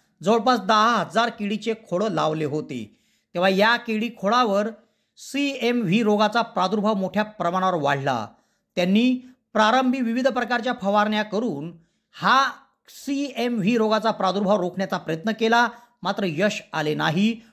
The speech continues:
व मोठ्या प्रमाणावर वाढ झालेली ही किडी त्यांना अखेर उपटून फेकण्याची वेळ आली. यामध्ये शेतकऱ्याचे तब्बल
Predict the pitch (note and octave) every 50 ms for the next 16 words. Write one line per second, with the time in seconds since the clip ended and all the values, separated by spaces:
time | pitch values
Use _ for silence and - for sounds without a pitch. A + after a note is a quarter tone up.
0 | _ _ F#3 F#3+ F3+ F#3 F#3+ F#3+ A#3 B3+ B3 A#3+ A3+ A3+ A3+ A3+ A#3 A#3+ A#3 A3+
1 | G3+ F3 F#3+ F#3 G#3+ A#3 A3 F#3 D3+ D3+ F3 G3+ A#3+ B3 A3+ B3 B3 A3+ D3+ E3+
2 | A3+ B3 - - - A3+ B3 C4 A#3 F#3 - - G#3 G#3 A#3 A#3 G3 D#3+ D3+ -
3 | - - _ _ _ _ - G3 G3+ - C4 C#4 C#4 C4+ C4 - - _ _ _
4 | - B3 G#3 - - _ - C#4 C#4+ C#4 B3+ - E3+ G#3 G#3+ G3 A3+ A3+ - A3
5 | A3+ E3+ E3 F3 F3+ D#3 C#3 A#2+ A2+ A2 G2 - _ _ _ _ _ - D#3 F#3
6 | G3 G#3 G#3+ G#3+ A#3 B3 - - A#3+ A#3 - A#3+ A#3+ A#3 A3 A#3+ A#3 A#3+ B3 A#3
7 | G#3 G#3 F3 C#3 C3+